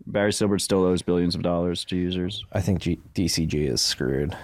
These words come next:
Speaker 2: You see CoinDesk is also looking for an acquirer.
Speaker 1: Yeah, I mean, if you're thinking about buying CoinDesk, don't.
Speaker 2: <laughs> I just thought this was funny, going back to, like, the G T X, the three A C,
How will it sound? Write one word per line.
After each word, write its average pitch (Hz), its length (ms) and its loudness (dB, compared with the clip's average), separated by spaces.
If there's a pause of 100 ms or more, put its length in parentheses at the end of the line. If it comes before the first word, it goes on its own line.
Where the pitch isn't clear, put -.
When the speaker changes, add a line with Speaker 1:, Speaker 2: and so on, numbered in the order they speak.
(140)
Speaker 2:
You - 80 -12
see - 120 -2
CoinDesk 76 500 0
is 71 100 -2
also 67 280 0
looking 71 380 -2 (480)
for - 200 -4
an 78 100 0
acquirer. 50 440 -2 (1080)
Speaker 1:
Yeah, 80 260 0
I 85 80 0
mean, 90 360 2 (420)
if 107 100 -2
you're 113 80 4
thinking 135 160 4
about 120 220 6
buying 104 280 2
CoinDesk, 87 480 0
don't. 76 280 -2 (520)
Speaker 2:
<laughs> - 680 0 (1040)
I 110 100 6
just 101 160 4
thought 90 160 4
this 80 140 2
was 80 120 0
funny, 85 200 2
going 85 200 2
back 80 200 2
to, - 80 -4
like, 69 140 -2
the 87 80 -2
G 78 180 -2
T 78 220 -2
X, 73 320 -2
the - 80 -4
three 78 240 0
A 82 80 0
C, 78 440 0